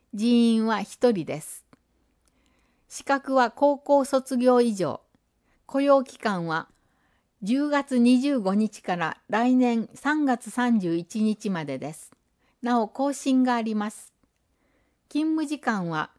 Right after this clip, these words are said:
月十二日程度。給与は時給九百十円。試験日は十月十六日火曜です。選考の方法は面接です。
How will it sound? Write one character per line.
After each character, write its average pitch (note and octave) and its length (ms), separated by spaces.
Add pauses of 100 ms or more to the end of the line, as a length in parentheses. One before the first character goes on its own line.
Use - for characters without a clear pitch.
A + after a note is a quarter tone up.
(220)
月 A#3 460
十 B3+ 240
二 C#4 180
日 C4+ 340
程 G#3 220
度。 C#3+ 220 (1080)
給 D#4 260
与 G#3 160
は E3+ 200
時 F#3 220
給 C4 320
九 C#4+ 260
百 F#3 280
十 E3 300
円。 D#3+ 320 (1200)
試 - 160
験 D#4 280
日 G3 120
は D#3+ 200
十 A#3+ 260
月 B3+ 280
十 A3+ 200
六 A3 240
日 G3 360
火 G#3 180
曜 F#3+ 240
で D#3 160
す。 - 240 (960)
選 D4+ 280
考 D4+ 220
の C#4+ 120
方 C4 260
法 A#3+ 220
は G#3+ 120
面 G#3 260
接 A3 320
で G3+ 140
す。 - 240